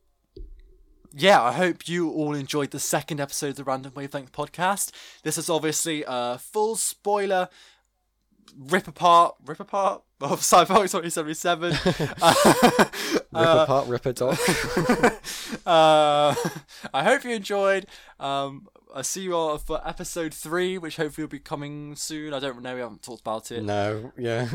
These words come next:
Speaker 1: No idea.
Speaker 2: <laughs> We're not that prepared. <laughs>
Speaker 1: Um, so yeah, uh, as always, I'd like to hear any feedback. Please leave in the comments. We'd like to hear about your, um, endings and things like that. That'd be really cool to hear.
Speaker 2: Yeah, and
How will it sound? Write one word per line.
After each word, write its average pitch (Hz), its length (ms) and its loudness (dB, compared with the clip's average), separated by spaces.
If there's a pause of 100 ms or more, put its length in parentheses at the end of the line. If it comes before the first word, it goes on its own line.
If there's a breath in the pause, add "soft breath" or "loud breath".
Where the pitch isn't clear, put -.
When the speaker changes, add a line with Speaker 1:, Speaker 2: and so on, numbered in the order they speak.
(120)
Speaker 1:
No 165 200 6
idea. 156 300 6
Speaker 2:
<laughs> 143 60 4
We're 190 100 6
not 98 140 -2
that 92 120 -8
prepared. 147 760 2
<laughs> - 20 -
Speaker 1:
Um, 143 600 2 (1700 loud breath)
so - 180 -4
yeah, 202 220 4
uh, 143 260 4 (1000)
as 160 200 2
always, 185 560 2 (260)
I'd 135 220 0
like 151 180 2
to - 120 -4
hear 151 360 -2 (100)
any 185 200 -2
feedback. 170 560 -2
Please 202 240 0
leave 185 100 0
in 156 120 -6
the 156 60 -10
comments. 165 320 -4
We'd 139 60 -10
like 156 120 -6
to - 80 -14
hear 147 180 -4
about 139 280 0
your, 131 240 -4
um, 120 300 -6
endings 135 500 -2
and 110 120 -12
things 120 200 -10
like 113 180 -4
that. 120 180 0
That'd 104 100 -10
be 113 80 -14
really 107 180 -14
cool 113 200 -14
to - 120 -20
hear. 98 180 -10
Speaker 2:
Yeah, 95 320 -16
and 107 80 -14